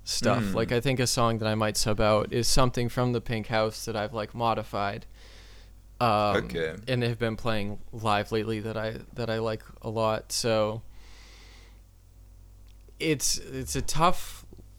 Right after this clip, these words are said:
Speaker 1: line to sort of stand on, like, being self-revisionist and also being self-accepting.
Speaker 2: Mm.
Speaker 1: Um, that, yeah, is ever evolving.
Speaker 2: Yeah. And it,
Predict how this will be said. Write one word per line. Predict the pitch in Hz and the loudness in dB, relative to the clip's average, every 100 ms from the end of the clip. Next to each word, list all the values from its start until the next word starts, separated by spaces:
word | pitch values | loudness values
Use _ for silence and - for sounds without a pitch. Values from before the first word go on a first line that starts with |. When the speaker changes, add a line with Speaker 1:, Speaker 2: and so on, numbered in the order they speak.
| - | -8
Speaker 1:
line | 113 117 120 113 104 95 - | 0 2 2 0 -4 -8 -10
to | - | -10
sort | 110 - 110 107 | -8 -6 -4 -4
of | 104 | -6
stand | - - 110 110 | -8 -6 -6 -4
on, | 104 98 104 | -4 -4 -6
like, | 101 98 - - - - - - - - - - - | -6 -8 -14 -20 -20 -20 -20 -20 -20 -20 -20 -20 -10
being | 127 123 117 | -4 -4 -2
self-revisionist | - 123 120 117 117 113 113 107 - 107 | 2 2 2 -4 -4 -4 -6 -6 -8 -8
and | 104 | -6
also | 101 113 | -6 -8
being | 101 107 104 | -10 -10 -10
self-accepting. | - 101 110 - 104 120 123 - - - - | -8 -10 -10 -12 -12 -10 -14 -14 -20 -20 -12
Speaker 2:
Mm. | 104 98 92 90 | -6 -4 -2 0
Speaker 1:
Um, | 123 101 98 95 95 113 - - - - - - - - - | 2 2 0 -4 -8 -10 -14 -20 -20 -20 -20 -20 -20 -20 -6
that, | 117 107 101 - - - - - | 0 0 0 -2 -8 -8 -12 -16
yeah, | - 95 95 117 - | -10 -8 -6 -8 -6
is | 127 113 | -4 0
ever | 131 120 110 | 0 2 0
evolving. | 95 98 95 98 104 107 - - - - - - | 0 -4 -4 -6 -10 -12 -16 -20 -20 -20 -20 -4
Speaker 2:
Yeah. | 107 110 101 92 82 - - - - - | 2 2 2 -4 -10 -18 -20 -20 -20 -14
And | 101 107 | -6 -4
it, | - | -6